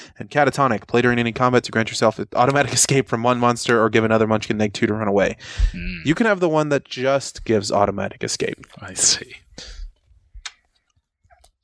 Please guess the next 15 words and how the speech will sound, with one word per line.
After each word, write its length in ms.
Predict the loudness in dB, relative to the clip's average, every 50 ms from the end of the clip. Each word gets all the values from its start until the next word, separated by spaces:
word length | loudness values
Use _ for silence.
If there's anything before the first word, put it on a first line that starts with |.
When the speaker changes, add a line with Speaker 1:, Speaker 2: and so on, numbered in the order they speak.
| _ _ _ _ _ _ _
Speaker 1:
Come 140 | -4 -2 -2
on, 80 | 0 0
I'd 80 | 0
be 120 | 0 0 0
an 80 | 0 0 0
idiot 300 | 0 0 2 0 -4 -4
to 80 | -6 -8
do 120 | -6 -4
the 120 | -2 -2
other 160 | -2 -2 -2 -2
way. 280 | -2 -4 -4 -6 -12 _ _ _ _ _ _ _ _ _ _ -20 -20 _ _ _ _ _ _ _ _ _ _ _ _ 0
Uh, 420 | 2 4 4 6 6 4 4 2 2
and 120 | 0 0 2
I 120 | 2 4
will 440 | 4 4 4 4 2 0 -8 _